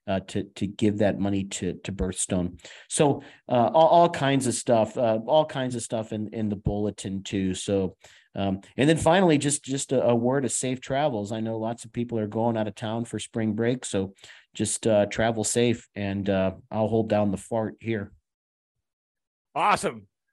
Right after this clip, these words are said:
Speaker 2: Um, there was one other thing I thought we wanted to talk about, but it's, it's escaping me right now.
Speaker 1: That's
Speaker 2: I got
Speaker 1: aight.
Speaker 2: spring break on my name.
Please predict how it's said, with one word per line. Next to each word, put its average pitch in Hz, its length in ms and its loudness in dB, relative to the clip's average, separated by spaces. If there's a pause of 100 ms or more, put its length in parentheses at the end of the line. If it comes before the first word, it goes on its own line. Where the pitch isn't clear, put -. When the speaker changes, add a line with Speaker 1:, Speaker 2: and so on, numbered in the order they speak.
(220)
Speaker 2:
Um, 139 960 -4 (680)
there 127 120 -8
was 127 140 -8
one 175 240 2
other 175 200 6
thing 147 260 -2
I 120 80 2
thought 127 480 -4
we 120 160 -4
wanted 123 360 -2
to 113 500 -2 (280)
talk 131 200 0
about, 107 240 -2
but 139 100 2
it's, 139 180 -2
it's 139 360 -4
escaping 160 420 2
me 135 120 0
right 117 220 2
now. 107 260 -6 (280)
Speaker 1:
That's 135 320 4
Speaker 2:
I 131 60 4
got 151 100 6
Speaker 1:
aight. 104 80 4
Speaker 2:
spring 160 200 2
break 143 260 2
on 135 120 -2
my 117 140 -2
name. 107 280 -4